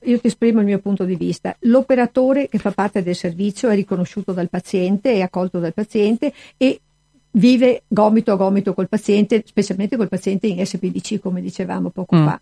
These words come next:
Speaker 1: cioè ricoverato. La persona estranea che entra può essere gradita e non gradita alle persone, perché dobbiamo tener conto che in S P D C non è che ci stanno le persone che stan-, sono in,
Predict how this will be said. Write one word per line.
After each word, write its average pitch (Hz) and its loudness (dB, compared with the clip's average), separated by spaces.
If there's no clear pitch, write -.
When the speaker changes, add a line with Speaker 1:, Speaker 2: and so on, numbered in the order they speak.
Speaker 1:
cioè 202 -4
ricoverato. 196 -6
La 254 0
persona 330 0
estranea 240 2
che - 0
entra 208 0
può 254 0
essere 220 0
gradita 202 -2
e 202 2
non 190 2
gradita 185 0
alle 202 0
persone, 185 -2
perché 240 -4
dobbiamo 233 -2
tener 208 -4
conto 190 -4
che 175 -8
in 202 -2
S 214 -4
P 196 -4
D 202 -4
C 180 -6
non 196 -2
è 220 -2
che 233 -2
ci - -4
stanno 202 -2
le 180 -2
persone 185 -4
che - -6
stan-, 190 -6
sono 190 -4
in, 180 -2